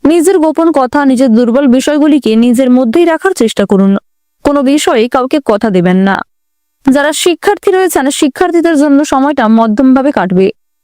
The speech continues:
বিভিন্ন শিক্ষক শিক্ষিকার সহযোগিতা যথেষ্ট পরিমাণে লাভ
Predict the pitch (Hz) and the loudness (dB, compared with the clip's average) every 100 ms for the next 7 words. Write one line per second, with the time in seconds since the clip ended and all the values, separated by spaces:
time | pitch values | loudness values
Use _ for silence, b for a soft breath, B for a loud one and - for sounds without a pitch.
0 | _ 254 269 262 269 - 294 381 - 320 | _ 0 2 2 0 -4 -4 -4 -2 -4
1 | 269 302 285 269 247 254 254 262 330 285 | -2 0 -2 -2 0 0 0 0 0 -2
2 | 220 240 - 254 254 277 277 220 226 190 | 0 0 0 -2 0 0 0 0 0 -2